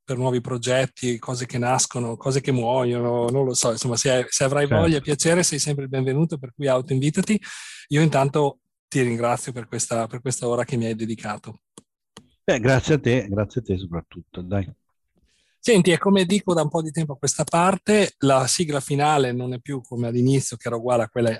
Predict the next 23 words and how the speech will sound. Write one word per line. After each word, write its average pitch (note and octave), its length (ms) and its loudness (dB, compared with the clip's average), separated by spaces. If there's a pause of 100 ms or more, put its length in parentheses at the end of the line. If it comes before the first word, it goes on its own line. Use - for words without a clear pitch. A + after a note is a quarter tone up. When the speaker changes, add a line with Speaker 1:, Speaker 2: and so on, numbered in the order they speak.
Speaker 1:
a, A2 440 -4
a A2+ 100 -12
quella B2+ 180 0
iniziale, E3 600 4
Speaker 2:
Mm. - 20 0 (380)
Speaker 1:
ma, D3+ 380 4
eh, B2 360 -6
è - 100 -8
cambiata, E3+ 680 4
mentre C#3 340 0
quella B2+ 220 -2
iniziale B2 500 2
è - 40 0
sempre A#2+ 420 -4
offerta A#2 580 0
da A2+ 340 2
Fabio A#2+ 300 -4
Fiandrini, B2 600 0
un B2 140 2
amico, B2+ 340 0
un A2+ 80 -4
artista G#2 720 -6
incredibile, D#3 640 -2